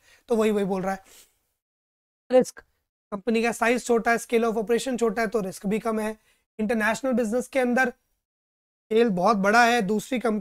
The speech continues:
कंट्री के अंदर इन्वेस्टमेंट है, बहुत पैसा लगा रखा है, तो स्केल क्या हो जाएगा? बड़ा। रिस्ट्रिक्शंस, वो कह रहा है कि डोमेस्टिक कंपनी में लिमिटेड है, क्योंकि सिर्फ आपकी कंट्री में है ना ये।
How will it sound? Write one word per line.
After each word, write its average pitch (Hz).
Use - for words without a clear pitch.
कंट्री 214
के 254
अंदर 240
इन्वेस्टमेंट 226
है, 240
बहुत 214
पैसा 220
लगा 247
रखा 254
है, 233
तो 226
स्केल 220
क्या 240
हो 220
जाएगा? 226
बड़ा। 185
रिस्ट्रिक्शंस, 254
वो 262
कह 262
रहा 262
है 277
कि 294
डोमेस्टिक 247
कंपनी 262
में 294
लिमिटेड 247
है, 226
क्योंकि 226
सिर्फ 311
आपकी 226
कंट्री 285
में 240
है 202
ना 233
ये। 320